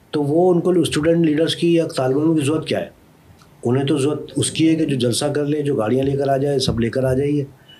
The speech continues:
बाकी वो भांजा, भतीजा, बेटा,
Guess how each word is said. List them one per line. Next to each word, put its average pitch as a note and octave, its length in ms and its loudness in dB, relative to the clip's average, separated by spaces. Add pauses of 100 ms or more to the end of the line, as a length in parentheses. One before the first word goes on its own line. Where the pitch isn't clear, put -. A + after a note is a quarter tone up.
(300)
बाकी A2+ 280 -2
वो C3 360 2 (560)
भांजा, B2+ 600 0
भतीजा, B2 480 0
बेटा, A#2+ 680 0